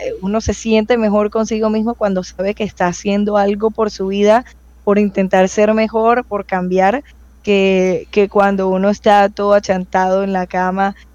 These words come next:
Eh, entonces, eh, lo que tú hablabas del cambio es súper importante, porque de hecho lo que te va a decir cualquier psicólogo al momento de, de,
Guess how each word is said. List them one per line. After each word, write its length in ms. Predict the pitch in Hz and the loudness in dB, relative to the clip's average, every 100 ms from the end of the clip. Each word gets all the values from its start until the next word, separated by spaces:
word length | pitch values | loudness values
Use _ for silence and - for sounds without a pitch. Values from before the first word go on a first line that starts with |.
| - - | -20 -8
Eh, 300 | 196 196 196 190 - | -2 0 -2 -6 -10
entonces, 760 | 214 196 190 190 214 220 202 - | -6 -6 -4 -4 0 0 0 -4
eh, 320 | 196 190 190 185 190 - - | -2 0 0 -2 -8 -12 -4
lo 140 | 208 | -2
que 80 | 208 | -2
tú 120 | 202 | 2
hablabas 300 | 190 202 214 | 4 4 2
del 140 | 208 | 0
cambio 340 | 190 190 196 202 | -2 -2 -2 -2
es 140 | 190 | -4
súper 400 | - - 202 214 | -6 -8 -4 -2
importante, 680 | 220 220 214 202 196 214 262 - - - - _ _ - - | -2 -2 -2 0 -2 -2 -8 -10 -20 -20 -20 _ _ -20 -12
porque 200 | 202 196 | -8 -4
de 140 | 196 185 | 0 -2
hecho 240 | - 208 | 0 0
lo 160 | 208 202 | 0 -4
que 80 | |
te 140 | 196 190 | -4 0
va 60 | |
a 20 | 185 | 0
decir 240 | 202 196 | 0 0
cualquier 400 | 202 196 196 190 | 0 0 -2 -4
psicólogo 560 | 208 196 190 185 196 208 | -6 -8 -6 -2 0 2
al 100 | 196 | 2
momento 540 | 196 190 190 196 196 | 0 -2 -4 -4 -4
de, 240 | 190 185 - - _ _ - | -4 -6 -8 -18 _ _ -10
de, 560 | 180 185 180 180 180 | -4 -2 -2 -2 -6